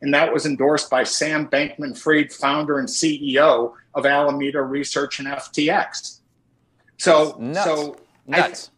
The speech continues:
Speaker 1: it's, it's, it's, it's, it's crazy. And they put this thing out saying it's only a billion dollars of deposits. Well,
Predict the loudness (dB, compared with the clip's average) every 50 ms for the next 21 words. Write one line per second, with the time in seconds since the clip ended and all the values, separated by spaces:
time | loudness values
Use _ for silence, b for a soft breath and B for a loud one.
0 | _ _ -8 -4 -4 -4 -4 -4 -6 -4 -2 -2 -2 -4 -4 -2 -2 -2 -2 -4
1 | -8 -6 -4 -4 -4 -4 -6 -10 -8 -6 -6 -4 -4 -4 -8 -8 -2 0 2 2
2 | 2 2 0 0 -2 -2 -2 -2 -4 B B B B B B 0 2 2 0 0
3 | 2 0 0 2 4 2 2 2 2 2 2 2 4 4 4 6 4 4 2 0
4 | -2 -2 0 0 0 -2 -2 -4 -6 -8 _ -14 -10 -6 -4 -4 -4 -2 0 0
5 | 0 0 0 2 2 4 4 4 2 0 2 4 4 6 6 4 2 0 -2 -2
6 | -6 -4 -4 -6 -4 0 0 2 2 2 0 -2 -10 -14 -8 2 4 4 4 4
7 | 4 -2 -4 -6 _